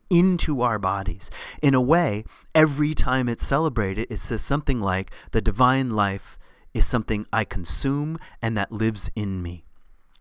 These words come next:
And it's not disconnected from, from the natural world. It's as natural and as ordinary as eating a piece of bread and dri-, and drinking a glass of wine. It's like Jesus in the Gospel of Thomas say,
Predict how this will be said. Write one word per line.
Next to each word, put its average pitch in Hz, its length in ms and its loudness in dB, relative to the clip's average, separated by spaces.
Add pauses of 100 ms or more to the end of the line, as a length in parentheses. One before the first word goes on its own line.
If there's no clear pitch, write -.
(540)
And 107 340 2 (180)
it's 131 220 0
not 123 500 2
disconnected 117 680 -2
from, 104 400 -4 (360)
from 107 220 -2
the 107 80 2
natural 104 420 -2
world. 120 340 -2 (100)
It's 131 200 -2 (140)
as 113 300 -2 (100)
natural 123 680 -2
and 107 160 -4
as 101 220 -8
ordinary 120 640 -4 (260)
as 107 200 -8
eating 117 260 -4
a 101 40 -8
piece - 280 -6
of 98 100 -10
bread 90 360 -6 (320)
and 101 160 -8
dri-, 98 280 -10
and 95 380 -8 (100)
drinking 101 400 -6
a 90 60 -10
glass 92 320 -6
of - 140 -14
wine. 110 160 -2
It's 104 120 -2
like 123 120 0
Jesus 131 360 0
in 113 100 -2
the 104 60 -4
Gospel 101 380 -2
of - 80 -10
Thomas 131 340 2
say, 98 280 -6